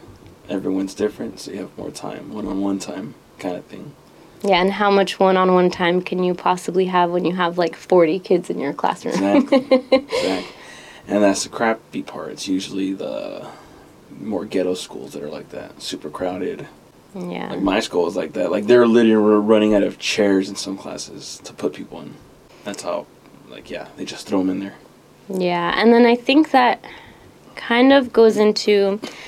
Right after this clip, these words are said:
Speaker 2: like, <clears throat> neighborhoods with population of people with, like, a low socioeconomic status. There's more affordable housing, which means apartments, <laughs>
Speaker 1: Yeah.
Speaker 2: which means that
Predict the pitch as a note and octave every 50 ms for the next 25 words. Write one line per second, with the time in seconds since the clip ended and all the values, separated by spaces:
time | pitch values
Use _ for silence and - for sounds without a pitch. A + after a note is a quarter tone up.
0 | - - - - G#3+ G#3 G#3 - - - - - - - - - - - - -
1 | - G#3+ G#3+ A3+ A3+ A3 A3+ A3 A3+ G#3+ G#3+ G3+ F#3 - - F#3+ F#3+ F#3 F#3+ F#3+
2 | F3+ - - - - - - - - - - _ _ - - G3 F3+ F#3+ G3 F#3
3 | F3 E3+ F3 F3 - - F3+ F3+ F3 E3+ E3+ E3+ E3+ - - - - - - -
4 | - - - - A3 - - - - _ _ - - - G3+ F#3+ - F#3+ F#3+ F#3+
5 | F3+ F3+ F3+ - F#3 F#3+ F#3 - F#3 F#3 F#3 F3 F3 F3 F3 E3+ - - E3+ E3+
6 | - - F3 E3+ F3 F3 - F#3 F3 F3 F3+ F3 F3+ F3+ - - - G#3 G#3 G#3+
7 | A3+ A#3 A3+ A#3 - - - - - - - - - _ _ - - F3+ F#3 G#3+
8 | G#3+ G#3 G#3 G#3 G3+ F#3 G3 G#3 G#3 G3+ G#3 G#3 G#3 G#3+ G#3+ G#3+ - - G3 F#3+
9 | - F#3 F#3+ F#3+ G#3 G3+ F#3+ F#3 F3+ - F3+ F3+ F#3+ G#3 B3+ D4 D#4+ E4 D#4+ -
10 | - G#3+ G#3 G3 - A3 G#3 G3+ G3+ F#3+ G3 F#3 - - F#3 G3 - C#4 D4+ E4
11 | - - - - - G3 G#3+ A3+ A3+ A#3+ A3 G3 G3+ G#3+ A3 A3 A3 - A3+ G#3
12 | G#3 A3 G#3 F#3 - G#3 F#3+ F#3 E3+ - -